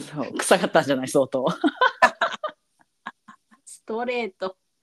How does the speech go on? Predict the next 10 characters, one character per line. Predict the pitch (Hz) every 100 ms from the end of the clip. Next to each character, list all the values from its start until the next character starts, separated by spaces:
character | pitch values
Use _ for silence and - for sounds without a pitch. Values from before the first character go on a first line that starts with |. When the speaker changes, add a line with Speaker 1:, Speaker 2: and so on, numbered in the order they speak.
| _ _ _ _ _ _ -
Speaker 1:
<laughs> | - - _ - - _ _ _ _ - 508 480 403 -
あ | 247 240 247 247
ー、 |
面 | 185 185
白 | 202 180 175
い。 |
Speaker 2:
う | - 180 202 202
ん。 | _ _ _ _ _
そ | 220 208 214 220 220 226
う。 | 226